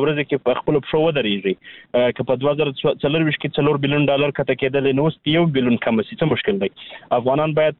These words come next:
دا زده کړي چې څنګه خودکفا اوسېږي او په خپلو پښو ودرېږي. او دا، آه، دا موږ یو غني هیواد لرو، آه، یعنی داسې نه دی چې، آه، موږ خپل مالي دغه نشو کولی، مګر یو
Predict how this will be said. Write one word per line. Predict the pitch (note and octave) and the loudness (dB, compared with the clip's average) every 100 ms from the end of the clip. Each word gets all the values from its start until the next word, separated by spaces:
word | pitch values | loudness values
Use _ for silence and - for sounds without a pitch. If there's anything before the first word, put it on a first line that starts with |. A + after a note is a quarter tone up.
| - D3+ | -2 0
دا | C#3+ | 0
زده | C#3+ E3 | 0 -2
کړي | D#3 | -6
چې | C#3 - | -12 -6
څنګه | D3 B2+ | -4 -2
خودکفا | C3+ - C#3+ D#3 | -4 -4 0 0
اوسېږي | D3+ - D3+ D3+ | 0 -2 0 0
او | C#3 | 0
په | - - | -2 -2
خپلو | D3+ B2+ | -2 -2
پښو | - D3 | 0 0
ودرېږي. | C#3 A#2 A2+ A#2 B2+ | 2 2 0 2 0
او | A#2+ | 2
دا، | C#3+ C3+ - _ - - | 0 0 -4 _ -18 -2
آه، | B2 A#2+ A#2 | 0 2 2
دا | B2 C3+ | 2 0
موږ | C#3 D3 C#3 C#3 | 2 -2 0 0
یو | C3+ B2+ | 0 0
غني | D3 G3+ | 2 2
هیواد | F#3+ D#3+ E3 B2+ A#2+ | 2 2 0 0 -2
لرو، | G#2+ G#2 G2+ A#2 | 0 -2 2 4
آه، | A#2 A#2 B2 | 4 4 2
یعنی | B2+ B2+ B2+ | 0 0 2
داسې | C#3+ - D3+ | 2 0 0
نه | E3 | 0
دی | C#3+ | 0
چې، | B2+ A#2 - - - | -2 -2 -6 -20 -2
آه، | A#2+ A#2+ A2+ A2+ A#2 A#2+ A#2 | 2 4 2 0 -6 -2 -2
موږ | C3 C3+ - | 0 -2 0
خپل | D3+ C3+ B2+ | 0 2 2
مالي | C3+ D3 C#3 A#2+ B2+ | 0 0 0 2 0
دغه | C#3 D3 | 0 -2
نشو | C#3 A#2+ | -4 0
کولی، | A#2 C3 E3+ | 2 2 0
مګر | G#3+ G#3+ | 2 2
یو | E3+ | 2